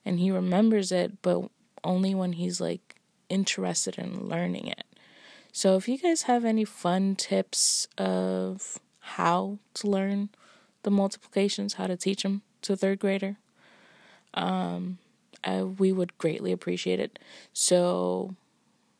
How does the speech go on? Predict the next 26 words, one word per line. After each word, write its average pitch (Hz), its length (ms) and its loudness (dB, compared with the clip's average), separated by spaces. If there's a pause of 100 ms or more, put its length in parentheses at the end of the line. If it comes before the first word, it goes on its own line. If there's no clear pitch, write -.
(520)
I 170 100 -6
don't 196 120 -4
know, 233 260 0
leave 196 180 2
us 208 140 0
a 208 40 2
message 208 460 0
here 196 340 -2 (240)
on 180 200 -4
Anchor 214 580 -4
or 190 640 -2 (760)
on 185 200 0
Litzy. 208 520 2 (720)
Um, 175 500 -8 (720)
you 180 140 -4
guys 175 220 0
know 185 320 -2
I'm 175 480 -4 (840)
on 180 160 0
Litzy. 185 760 -2
My 175 600 -4
handle 180 400 -2
is 175 440 -2
The 175 260 -2
Book 175 260 -2
Addict. 175 460 -6